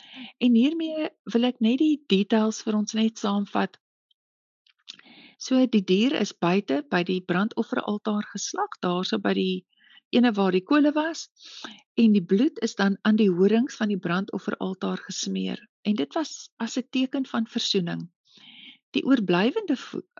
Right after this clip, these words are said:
Speaker 2: ehm, bloed is daar aan die voet van die brandofferaltaar uitgestort. En as ek en jy gaan lees daarso in Openbaring, dan sien ons daardie, daai bloed het uitgeroep,
Speaker 1: Hmm.
Speaker 2: ehm, van die martelare. So
Speaker 1: Ja.
Speaker 2: daardie bloed het uitgeroep.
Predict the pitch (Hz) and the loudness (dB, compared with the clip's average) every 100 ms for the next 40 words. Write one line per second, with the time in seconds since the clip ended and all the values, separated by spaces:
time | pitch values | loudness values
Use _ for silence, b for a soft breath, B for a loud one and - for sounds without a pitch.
0 | - 196 185 175 180 185 - _ _ 226 | -2 0 0 0 0 -2 -6 _ _ -4
1 | - 196 226 - 226 233 226 - 330 - | -2 0 0 0 0 0 -2 -2 -2 -2
2 | - 220 196 165 180 - 185 - - 175 | -2 0 0 -2 -6 -6 -8 -6 -6 -6
3 | - 185 185 185 175 - - 190 180 - | -6 -6 -6 -6 -8 -8 -6 -4 -4 -6
4 | _ _ B B B B B B - 262 | _ _ B B B B B B -2 0
5 | 277 - 277 285 311 269 269 277 220 190 | 0 0 -2 0 0 0 0 0 2 2
6 | 208 226 - 190 196 - 226 214 214 233 | 2 0 -2 -2 -2 0 0 0 0 0
7 | 202 - 190 208 233 226 220 - 262 262 | 0 0 0 0 0 0 -2 -4 -6 -6
8 | 262 - 220 220 226 233 226 B B B | -8 -4 -2 0 0 0 -2 B B B
9 | B _ 214 240 202 196 262 277 233 - | B _ 2 4 4 2 2 0 0 0
10 | 226 - 233 185 - - _ _ B B | 0 0 0 0 -4 -14 _ _ B B
11 | B B 226 208 190 185 202 196 202 196 | B B -20 -20 -18 -2 0 2 2 -2
12 | - - 247 233 190 196 - 226 190 175 | -6 -2 4 6 6 4 2 2 2 2
13 | 170 165 160 - B B - - 311 214 | 0 -2 -6 -12 B B -8 -2 2 2
14 | 320 349 196 175 - 202 - 208 233 - | 2 0 2 2 2 -4 0 4 4 4
15 | 247 175 151 - | 2 4 0 -4